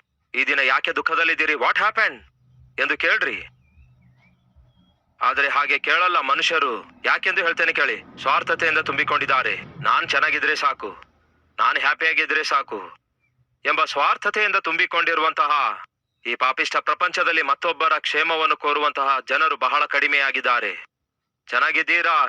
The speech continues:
ಎಂದು ನೀವು ಮಾತಾಡಿಸುವಂತದ್ದು ಅದು ನಿಜವಾಗ್ಲೂ ಅದ್ಭುತವಾದ ಅಭ್ಯಾಸ ಆಗಿರುತ್ತೆ, ಅದ್ಭುತವಾದ ಆತ್ಮೀಕತೆ ಆಗಿರುತ್ತೆ. ಒಂದು ವೇಳೆ ಯಾರಾದ್ರೂ ದಿಗುಲಿನಲ್ಲಿದ್ದಾರೆ ಅಂದ್ಕೊಳ್ಳಿ, ಹಾಗೆ ದಿಗುಲಿನಲ್ಲಾಗಲಿ ದುಃಖದಲ್ಲಾಗಲಿ ಇದ್ದವರಿಗೆ "ಏನಾಯ್ತು,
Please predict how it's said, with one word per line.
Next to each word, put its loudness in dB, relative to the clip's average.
ಎಂದು 0
ನೀವು 0
ಮಾತಾಡಿಸುವಂತದ್ದು -2
ಅದು 0
ನಿಜವಾಗ್ಲೂ 0
ಅದ್ಭುತವಾದ 0
ಅಭ್ಯಾಸ 0
ಆಗಿರುತ್ತೆ, -2
ಅದ್ಭುತವಾದ 0
ಆತ್ಮೀಕತೆ 0
ಆಗಿರುತ್ತೆ. -2
ಒಂದು -4
ವೇಳೆ 2
ಯಾರಾದ್ರೂ 2
ದಿಗುಲಿನಲ್ಲಿದ್ದಾರೆ 0
ಅಂದ್ಕೊಳ್ಳಿ, 0
ಹಾಗೆ -2
ದಿಗುಲಿನಲ್ಲಾಗಲಿ 0
ದುಃಖದಲ್ಲಾಗಲಿ 0
ಇದ್ದವರಿಗೆ 0
"ಏನಾಯ್ತು, 0